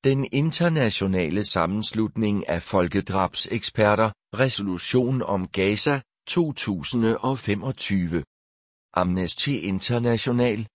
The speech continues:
Læger uden grænser, B'Tselem, erklæringer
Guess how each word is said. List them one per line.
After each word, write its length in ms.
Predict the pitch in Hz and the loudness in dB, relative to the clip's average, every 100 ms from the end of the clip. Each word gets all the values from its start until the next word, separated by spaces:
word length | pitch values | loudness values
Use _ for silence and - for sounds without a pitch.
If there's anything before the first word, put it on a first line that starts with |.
| _ | _
Læger 520 | 90 92 95 123 123 - | -2 2 2 2 0 -2
uden 280 | 98 87 | 0 0
grænser, 560 | 82 - 104 110 - 135 127 _ - | -4 -4 -4 0 0 0 -2 _ 0
B'Tselem, 640 | 139 131 - 98 85 87 76 _ _ | 2 2 -4 -2 0 0 -4 _ _
erklæringer 720 | 95 92 - 113 87 117 117 | 0 0 0 2 2 2 2